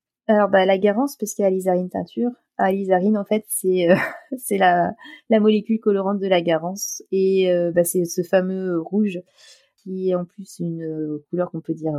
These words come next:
française aussi, euh, qui a une énormément de force et qu'on n'arrive pas forcément très, toujours à avoir parce qu'elle est très capricieuse et en même temps parce que,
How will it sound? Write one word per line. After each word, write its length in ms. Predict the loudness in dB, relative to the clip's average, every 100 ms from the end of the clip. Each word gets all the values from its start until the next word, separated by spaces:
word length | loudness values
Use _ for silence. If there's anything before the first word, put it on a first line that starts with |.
| -8
française 420 | -10 -4 -2 0
aussi, 240 | -2 -8 -20 _ _ _ _ _ -2
euh, 440 | 2 2 2 2 2
qui 120 | 2
a 40 |
une 160 | 0 -2
énormément 420 | -4 -4 -2 -4
de 80 | -6 -2
force 440 | 2 2 -2 -10 -2
et 220 | 0 0
qu'on 140 | -2
n'arrive 280 | -2 -2 -2
pas 140 | -2 -2
forcément 380 | -4 -2 -2 -2
très, 180 | -2 0 0
toujours 300 | 0 -2 0
à 80 | 2
avoir 360 | 2 2 0 -2
parce 140 | -4 -6
qu'elle 160 | -2
est 80 | -2
très 120 | -4
capricieuse 840 | -4 -4 -4 -8 -4 -2 0 -2 -4 -2
et 140 | -2
en 20 |
même 180 | 0 -4
temps 240 | -4 -2 0
parce 220 | -2 -4
que, 440 | -6 -4 -2 -2